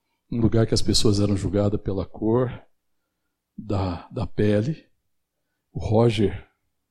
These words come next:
o Bill acolheu o Roger. E o Roger acolheu o Bill. E ela foi muito marcada, essa mãe, porque passado algumas semanas, eles ficaram amigos, e o, o, o, o, o, o Roger chamava o Bill pra ir na casa dela, dele.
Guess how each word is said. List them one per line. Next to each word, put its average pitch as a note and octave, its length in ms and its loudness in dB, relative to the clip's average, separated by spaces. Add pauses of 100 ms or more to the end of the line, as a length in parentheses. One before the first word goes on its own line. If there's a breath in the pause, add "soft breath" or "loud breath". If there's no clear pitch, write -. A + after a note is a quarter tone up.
(180)
o C#3+ 80 -12
Bill A#2 320 0
acolheu A2+ 440 2
o B2 40 4
Roger. F#2 480 -2 (800)
E C3 80 -2
o - 60 2
Roger G#2 580 2
acolheu A2 460 -2
o A#2+ 60 -6
Bill. G2+ 360 -2 (720 soft breath)
E B2 120 -2
ela B2 160 2
foi C3+ 180 -2
muito C3+ 300 -2
marcada, A#2+ 500 -4
essa G2 200 0
mãe, F#2+ 380 -4 (520)
porque A#2 880 0
passado C3 400 2
algumas B2 320 2
semanas, A#2+ 720 0
eles G#2+ 160 2
ficaram A#2 480 -2
amigos, A2 760 -2 (600 soft breath)
e B2 540 0
o, C#3+ 40 2
o, C3 280 0
o, C3+ 560 4
o, - 20 2
o, B2 640 4
o A2 60 2
Roger B2+ 380 6
chamava C3+ 420 2
o D#3+ 60 2
Bill C3 220 4
pra B2 140 0
ir A2+ 40 0
na G#2+ 120 0
casa G#2 300 -2
dela, F#2+ 320 -2
dele. F#2+ 420 -6